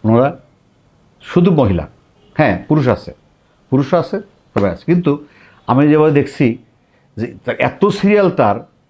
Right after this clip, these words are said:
সে দিয়ে সারতে পারে। আপনি যদি ভালো রান্না জানেন, আপনি যদি ভালো রান্না জানেন, আপনি যদি ভালো কারিগর পান, আপনি হয়তো আপনি রান্না জানেন না, আপনি কারি-, ভালো কারিগর পাচ্ছেন, তাহলে কিন্তু করতে হবে। এরকম রাখেন,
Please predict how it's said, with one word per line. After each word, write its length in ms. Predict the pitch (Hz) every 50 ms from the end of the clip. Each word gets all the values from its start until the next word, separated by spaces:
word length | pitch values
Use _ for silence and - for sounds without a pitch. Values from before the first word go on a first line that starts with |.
| _ _
সে 140 | _ - 127
দিয়ে 180 | 120 135 139 -
সারতে 240 | 131 123 - -
পারে। 100 | 107 104
আপনি 220 | 117 123 - 139 143
যদি 100 | 139 117
ভালো 220 | 110 123 131 175
রান্না 240 | - 113 107 113 113
জানেন, 300 | 98 101 87 87 85 78 76 _ _ _ _ _ _ _ _ _ _ _ _ _ _ _ _ _
আপনি 240 | - 113 98 120 117
যদি 140 | 123 120 127
ভালো 400 | 101 101 107 113 123 123 123 - _ _ _ _ _ _ _ - _ _ _ _ _ _ _ _ _ _ _ _ _ _ _ _ _ _ _ _ _ _ _ _ _
রান্না 300 | 104 110 120 117 117 127
জানেন, 320 | 107 110 101 98 98 87 85
আপনি 200 | - 104 110 120
যদি 100 | 117 110
ভালো 440 | 104 110 113 117 120 120 117 - _ _ _ _ _ _ _ _ _ _ _ _ _ _ _ _ _ _ _ _ _ -
কারিগর 340 | 139 147 139 127 123 120
পান, 220 | 101 110 107 107 101
আপনি 280 | 92 85 90 90 87 85 _ _ _ _ _
হয়তো 200 | 139 139 139 147
আপনি 180 | 135 131 135 127
রান্না 240 | 120 120 120 117
জানেন 180 | 110 104 101 98
না, 100 | 98 104
আপনি 140 | 98 107 107
কারি-, 220 | - 110 104 104
ভালো 180 | 95 104 117 113
কারিগর 280 | - 107 101 90 92
পাচ্ছেন, 360 | 90 - 92 - _ - 82 - _ _ _ _ _ _ _ _ _ _
তাহলে 140 | - 113 117
কিন্তু 180 | 120 127 110 101
করতে 240 | 120 90 - - 90
হবে। 100 | 90 101
এরকম 220 | 120 123 131 123
রাখেন, 240 | 123 123 - -